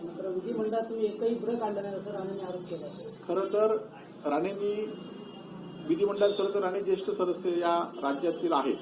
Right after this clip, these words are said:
Speaker 2: त्यांना माहिती असतं की विधिमंडळात जे प्रश्न आला त्याचा दरवर्षी आलेख होतो. आणि मी तुम्हाला ख-, खरं तर हा अहवाल प्रसिद्ध झाला, त्या अहवालामध्ये या दोन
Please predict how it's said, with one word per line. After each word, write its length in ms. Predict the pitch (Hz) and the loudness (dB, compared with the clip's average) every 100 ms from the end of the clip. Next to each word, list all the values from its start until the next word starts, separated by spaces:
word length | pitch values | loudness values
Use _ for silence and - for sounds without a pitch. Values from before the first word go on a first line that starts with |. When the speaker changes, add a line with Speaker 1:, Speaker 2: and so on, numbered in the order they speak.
| - - - - - - - | -6 -14 -16 -16 -16 -14 0
Speaker 2:
त्यांना 140 | 165 | 2
माहिती 160 | 190 214 | 4 4
असतं 120 | 202 | 4
की 120 | 190 | 0
विधिमंडळात 680 | 190 175 165 175 202 202 208 | 0 0 -2 0 0 2 2
जे 140 | 202 202 | 4 2
प्रश्न 300 | 190 - 196 | 2 -2 -2
आला 160 | 185 | -2
त्याचा 240 | 185 170 190 | -2 -2 -2
दरवर्षी 720 | 180 190 185 180 170 214 240 | 2 0 2 0 0 -4 -4
आलेख 200 | - 170 | 2 4
होतो. 240 | 147 123 - - - - - - - | 4 2 0 -2 -4 -10 -10 -10 -4
आणि 160 | 151 | 0
मी 80 | 185 | 0
तुम्हाला 280 | 202 214 214 | 4 4 4
ख-, 260 | - - - - - - - | 0 -10 -14 -14 -12 -12 -2
खरं 180 | 185 202 | 2 4
तर 80 | 196 | 4
हा 220 | 185 208 214 | 6 6 6
अहवाल 320 | 180 185 214 | 6 8 8
प्रसिद्ध 340 | 208 175 208 | 4 -4 -2
झाला, 260 | 185 175 175 | 0 2 2
त्या 180 | - 175 | 2 4
अहवालामध्ये 760 | 170 202 208 180 147 160 196 - - - - - | 6 8 6 4 2 4 2 -2 -8 -12 -10 0
या 180 | 165 202 | 4 6
दोन 360 | 180 208 233 | 8 8 8